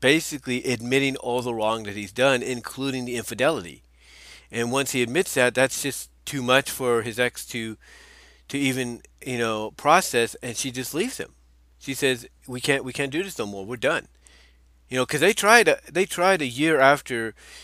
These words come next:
he got released from the hospital, but once he had that moment where he just confessed everything, that was it. She couldn't, she couldn't handle it anymore, and she, she left him. And again, like I said, even though it took a bit for him to get,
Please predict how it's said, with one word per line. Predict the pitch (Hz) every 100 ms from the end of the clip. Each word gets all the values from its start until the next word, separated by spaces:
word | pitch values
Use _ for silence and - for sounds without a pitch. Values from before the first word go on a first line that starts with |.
| -
he | - 139 127
got | 139 131
released | 120 131 120
from | 120
the |
hospital, | 104 165 190 127 120
but | 113 117
once | 120 123 -
he | 131 120 - - - -
had | 139 135
that | 127
moment | 117 135 156 123
where | 120
he | 127
just | 131 135 -
confessed | 113 - 127 123 135
everything, | 170 165 113 107 104 _ _ _ _
that | 117 139
was | 131
it. | 135 151 - _ _ _ -
She | -
couldn't, | 135 143 123 -
she | - -
couldn't | 143
handle | 123 151 147
it | 107
anymore, | 101 101 104 107
and |
she, | - 117 113
she | - 131
left | 202 -
him. | 76 - _ _ _ _ _ - - - - _ -
And | 120
again, | 117 147
like | 135 123
I | 123
said, | 170 147
even | 135 135
though | 131
it | 123
took | - 175
a | 156
bit | 143
for | 123 127
him | 127
to | 120
get, | 120